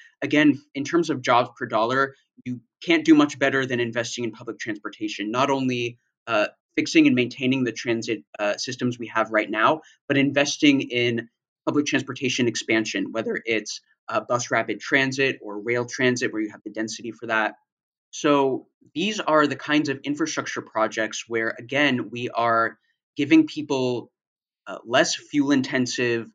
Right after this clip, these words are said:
alternatives to get around, making sure that we are increasing access, especially for communities that, uh, you know, for a long time, our infrastructure was not serving well, and getting us on a path to, again, building our economy back better by investing in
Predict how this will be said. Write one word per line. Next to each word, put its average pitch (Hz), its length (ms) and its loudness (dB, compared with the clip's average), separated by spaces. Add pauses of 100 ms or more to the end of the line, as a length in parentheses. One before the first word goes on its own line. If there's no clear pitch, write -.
(160)
alternatives 131 680 0
to - 60 -10
get 113 140 0
around, 110 460 2 (240)
making 127 260 -2
sure 135 200 0
that 127 120 0
we 123 120 -2
are 123 40 0
increasing 120 580 -4
access, 151 480 2
especially 123 420 -6
for 123 100 -12
communities 117 760 -6
that, 110 260 2 (340)
uh, 101 340 -4
you 113 80 -10
know, 104 100 -4
for 120 160 -6
a 117 60 0
long 117 240 0
time, 113 400 0
our 117 140 0
infrastructure 113 840 -4 (460)
was 120 200 -4
not 113 300 0
serving 127 420 -2
well, 143 420 2 (800)
and 123 360 2
getting 139 260 4
us - 140 -4
on 123 220 4
a 117 60 0
path 117 400 0
to, 110 360 -4
again, 123 280 -2
building 117 400 -2
our 113 200 0
economy 110 380 -4
back 110 300 -2
better 110 240 -2
by 101 160 -6
investing 110 560 -4
in 107 300 -6